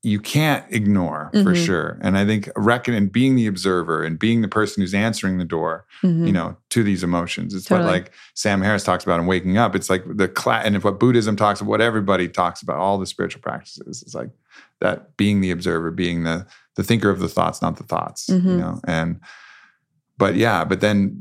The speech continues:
Speaker 1: learning to control your emotions. This is where, like, Don Miguel Ruiz, when you go to his workshop, read his books, he talks about the mastery of being able to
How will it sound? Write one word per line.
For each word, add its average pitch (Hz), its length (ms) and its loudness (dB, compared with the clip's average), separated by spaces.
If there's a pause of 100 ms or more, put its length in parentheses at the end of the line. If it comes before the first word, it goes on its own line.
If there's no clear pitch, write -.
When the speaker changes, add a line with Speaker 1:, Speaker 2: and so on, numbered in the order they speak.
(120)
Speaker 1:
learning 107 340 2
to 104 80 -8
control 127 460 0
your 90 140 0
emotions. 80 540 -4
This - 180 -4
is 92 100 -6
where, 87 200 0
like, 80 220 -2
Don 82 240 0
Miguel 80 260 0
Ruiz, 82 520 0
when 80 140 -2
you 82 80 -4
go 80 140 -2
to 80 100 -2
his 87 180 -4
workshop, 85 400 -2
read 87 140 -2
his 85 120 -6
books, - 340 -4
he - 80 -12
talks 82 320 -4
about 85 240 -2
the 90 60 -6
mastery 82 440 -2
of 80 80 -6
being 78 240 -4
able 80 200 -4
to 80 320 -4